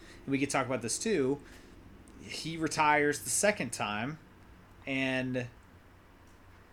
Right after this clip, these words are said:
could he, why did he retire? 'Cause I, I think that maybe we'll get that in the next couple episodes, but I think that it was le-, I,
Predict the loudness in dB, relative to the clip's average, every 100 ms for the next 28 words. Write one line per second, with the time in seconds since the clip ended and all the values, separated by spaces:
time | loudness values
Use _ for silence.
0 | -20 -20 -20 -20 -20 -20 -20 -20 -20 -20
1 | -6 0 2 0 -2 2 4 4 2 -10
2 | -20 -20 -20 -20 -20 -20 -20 -20 -4 2
3 | 4 4 -2 -6 0 4 4 2 0 -2
4 | -2 0 0 0 0 0 0 2 2 2
5 | 2 2 4 4 4 2 0 -2 -2 -2
6 | 0 0 0 -2 -2 -2 -2 -2 0 -2
7 | -2 -4 -2 2 4 2 -4 -20 -20 -20
8 | -20 -20 -2 4 6 6 2 0 0 0
9 | 0 -2 -4